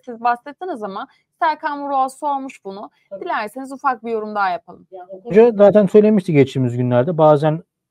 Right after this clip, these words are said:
Speaker 2: e, bu şekilde kullanabiliriz üçlü savunmayı diye. Açıkçası Davinson Sanchez üçlü savunmanın sağ için bence ideal bir oyuncu. Çünkü pozisyon alma sıkıntıları var. Ama topla çıkışları iyi, atletik bir oyuncu. Yani üçlü savunma için bence ideal bir oyuncu.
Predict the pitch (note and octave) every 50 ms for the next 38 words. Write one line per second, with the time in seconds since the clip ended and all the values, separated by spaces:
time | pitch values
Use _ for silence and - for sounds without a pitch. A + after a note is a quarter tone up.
0 | _ _ _ _ _ _ _ _ _ _ _ _ _ - C#3+ C3 B2+ C3 C3+ D3
1 | D3+ D#3 C#3+ - - C#3+ - C#3 C#3 C#3 - - C3+ C#3 C#3 C#3 C3+ C#3 C#3 B2+
2 | B2+ A#2 - - A2+ - B2+ A#2 A2+ A2+ A2 A2+ A2+ A2+ G#2+ B2+ D3+ A3 C4 -
3 | _ _ _ _ _ _ _ _ _ _ _ - D#3+ D#3 - - - F#3 F#3 F3+
4 | F3 F3 E3 F#3 F3 - G3 G3 F3+ - - G3 G3+ F3+ G#3 G3 F#3+ F3 D3 -
5 | - F#3 - G3 F#3 F3 F3+ F3+ F3+ F#3 F3+ F3+ - G3 F#3+ F#3 E3+ D#3+ - D#3+
6 | D3+ D3+ D#3+ F#3 G3 E3+ D#3+ E3+ E3+ E3+ E3 C#3+ C3+ B2 A#2 A#2 C#3 D3+ - E3
7 | D3+ - F3+ - - C#3+ D3+ D3 - G3 F#3+ F3+ F3 F3+ E3+ - - - - F3+
8 | F3 E3 _ - F3+ F#3 F#3+ F#3 G3+ G#3+ _ _ _ _ _ _ _ _ _ _
9 | _ _ _ _ _ _ _ _ _ _ - C3 C#3+ E3+ F3 F3 B3 B3+ _ _
10 | _ _ - F3+ F3+ - F3+ D#3 - - - D#3+ - - - D3+ C#3+ C3+ A#2+ A#2
11 | A#2 C3+ F3+ - - C3+ - - D3 - F3+ - - E3+ D3+ C3 B2 A#2+ A#2 A#2
12 | A2 C#3 D#3+ D3+ C#3 C3+ C#3+ C#3 B2+ B2 - F#3 - - F3 D#3 D3+ D3+ D3+ D3
13 | C#3 - F#3+ E3+ D#3 D3+ F3 G#3+ F#3+ E3+ F#3 F3 E3+ E3+ D3+ C3+ C3 A#2+ A#2 A2+
14 | A2 G#2+ - G#2 -